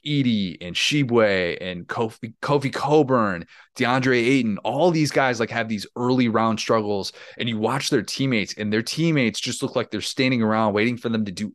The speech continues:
everything, and that's just not the way that it works this time of year. And, you know, I, I picked U C L A to win it all, not because I think they're the best team in the country,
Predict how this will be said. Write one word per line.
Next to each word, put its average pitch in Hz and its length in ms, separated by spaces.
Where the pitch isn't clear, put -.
everything, 143 600
and 95 80
that's 104 140
just 139 180
not 127 320
the 131 80
way 120 200
that 113 100
it 90 80
works 101 300
this 123 120
time 90 220
of 82 80
year. 76 300
And, 98 340
you 101 200
know, 92 200
I, 123 180
I 135 120
picked 147 240
U 135 100
C 135 160
L 110 100
A 117 80
to 110 60
win 104 160
it 95 100
all, 101 380
not 113 200
because 120 260
I 104 60
think 107 200
they're 101 120
the 95 60
best 98 260
team 107 120
in 98 40
the 87 80
country, 107 560